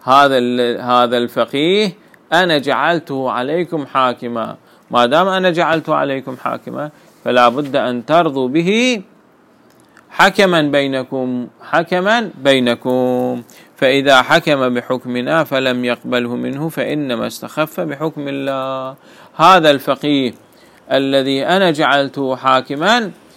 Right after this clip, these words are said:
لا بد أن يرضوا بحكمه، فإذا ردوا عليه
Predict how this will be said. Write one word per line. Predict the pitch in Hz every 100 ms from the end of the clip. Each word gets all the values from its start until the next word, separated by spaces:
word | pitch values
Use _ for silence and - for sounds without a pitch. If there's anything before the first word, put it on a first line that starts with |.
| - _
لا | 131 135
بد | 131 165 160 175
أن | 151 147 143
يرضوا | 156 196 202 196 214 220
بحكمه، | 165 160 196 180 170 160 160 160 156 156 151 - - -
فإذا | 175 180 175 170 175 170 170 160 -
ردوا | - 156 165 139 131 190 214 196 151 - - _ _ _ _ _ _ _ _ - _ -
عليه | 143 147 143 139